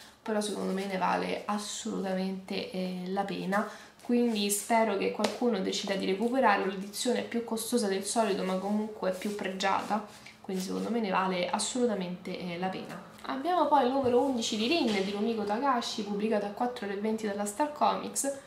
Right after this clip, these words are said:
Di questo vi parlo semplicemente perché io e mio marito abbiamo finalmente deciso di interromperlo del tutto, perché non, è carino, è divertente, ci sono in ogni numero situazioni più o meno esilaranti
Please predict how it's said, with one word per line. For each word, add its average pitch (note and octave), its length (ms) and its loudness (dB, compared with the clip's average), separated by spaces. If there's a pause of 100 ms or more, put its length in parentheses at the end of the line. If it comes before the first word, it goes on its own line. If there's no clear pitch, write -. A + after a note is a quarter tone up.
(200)
Di C#4 140 0
questo A3+ 320 2
vi D#4 120 0
parlo G#3 400 4
semplicemente G#3+ 760 0
perché F#3+ 260 -2
io G#3 160 2
e G3+ 40 0
mio G3+ 120 -2
marito F#3 320 -2
abbiamo F#3 340 0
finalmente G3 560 -2
deciso G3 340 -2
di E3+ 200 -6
interromperlo F3+ 760 -4
del F3 200 -6
tutto, E3 420 -8 (540)
perché - 640 0
non, - 140 -4 (1120)
è A#3 160 -2
carino, A3 480 4
è F#3 80 4
divertente, G3+ 760 2
ci G3+ 80 0
sono G3+ 200 0
in G3+ 80 2
ogni G3+ 160 0
numero G#3+ 360 4
situazioni G#3 600 0
più G3 160 -2
o - 20 0
meno G3+ 160 -2
esilaranti G3+ 800 2